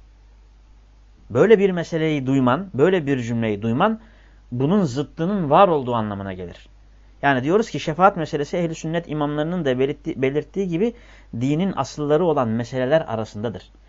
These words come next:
Demek ki bazı meseleler de varmış ki konuşulan ve tartışılan, bu meseleler ehl-i sünnete göre dinin aslından değilmiş. Yani dinin aslından olmayan meseleler de varmış ehl-i sünnetin ilminde.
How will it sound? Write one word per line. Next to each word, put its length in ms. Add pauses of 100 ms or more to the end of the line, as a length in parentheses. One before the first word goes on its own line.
(280)
Demek 220
ki 120
bazı 280
meseleler 520
de 100
varmış 360
ki 160 (260)
konuşulan 520
ve 80
tartışılan, 640 (420)
bu 100
meseleler 500
ehl-i 260
sünnete 320
göre 260
dinin 260
aslından 560
değilmiş. 480 (800)
Yani 160
dinin 280
aslından 480
olmayan 360
meseleler 520
de 80
varmış 300
ehl-i 140
sünnetin 360
ilminde. 300